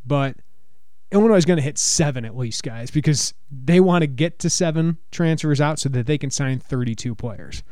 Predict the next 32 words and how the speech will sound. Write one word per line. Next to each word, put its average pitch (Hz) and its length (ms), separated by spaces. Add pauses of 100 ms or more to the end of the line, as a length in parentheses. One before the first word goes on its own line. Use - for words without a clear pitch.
(500)
They're 143 100
gonna 135 140
sign 135 360 (220)
twenty 190 340
to 175 80
twenty-one 156 720 (240)
prep 151 240
players. 147 320
Brett 143 260 (540)
Bielema 147 340
has 135 120
been 123 120
upfront 131 440
with 165 160
that. 160 260 (360)
Most 147 240
of 170 60
them 151 120
by 147 100
the 139 100
early 139 220
signing 147 400
period. 143 400 (320)
They - 80
wanna 139 180
have 139 120
more 131 140
defensive 135 520
players 135 380
coming 131 340
up 127 160
here. 127 340